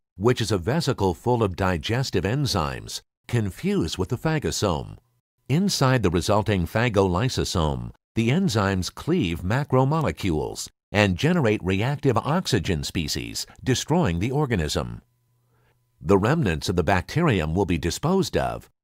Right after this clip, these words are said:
but before that happens, the macrophage performs its second function,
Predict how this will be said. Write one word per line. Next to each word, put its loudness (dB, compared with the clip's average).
but 0
before 2
that 0
happens, -2
the 2
macrophage 0
performs -2
its -6
second -2
function, -4